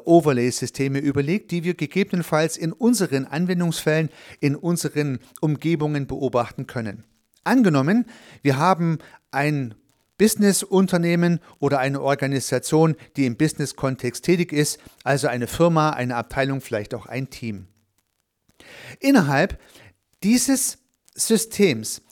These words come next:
was wir seither immer als System gesehen haben, beispielsweise die Abteilung einer Firma, beispielsweise die Entwicklungsabteilung. In dieser Entwicklungsabteilung gibt es die Kommunikationsprozesse, die beobachtbar sind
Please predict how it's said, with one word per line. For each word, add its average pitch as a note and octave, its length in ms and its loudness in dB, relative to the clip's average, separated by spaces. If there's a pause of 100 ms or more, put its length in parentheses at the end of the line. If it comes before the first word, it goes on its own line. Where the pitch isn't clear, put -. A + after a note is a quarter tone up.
(140)
was D#3 220 -2
wir E3 100 2
seither F#3 400 0
immer F#3 200 0
als D3+ 160 -4
System D#3 360 0
gesehen C#3+ 400 -2
haben, A2 240 -6
beispielsweise B2+ 560 -2
die C#3 140 -4
Abteilung C#3+ 480 -2
einer A#2 240 -6
Firma, E3 420 0 (340)
beispielsweise C3 580 0
die E3 120 -4
Entwicklungsabteilung. A2+ 1120 -6 (560)
In F#3+ 340 2
dieser B3+ 400 0
Entwicklungsabteilung C#3 960 -4
gibt - 220 -6
es D3+ 180 -6
die C#3 120 -2
Kommunikationsprozesse, D#3 1400 -2
die F#3 120 -4
beobachtbar C3+ 760 0
sind F#3+ 340 -2